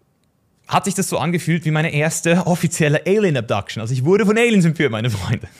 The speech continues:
<laughs> Nein. Ähm, aber für mich war das einfach nochmal so, holy fuck,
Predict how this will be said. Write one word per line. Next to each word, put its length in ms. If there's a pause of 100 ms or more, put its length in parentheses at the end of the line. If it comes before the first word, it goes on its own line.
(220)
<laughs> 340
Nein. 300 (760)
Ähm, 280
aber 360
für 100
mich 340
war 120
das 120
einfach 220
nochmal 240
so, 320 (400)
holy 920
fuck, 640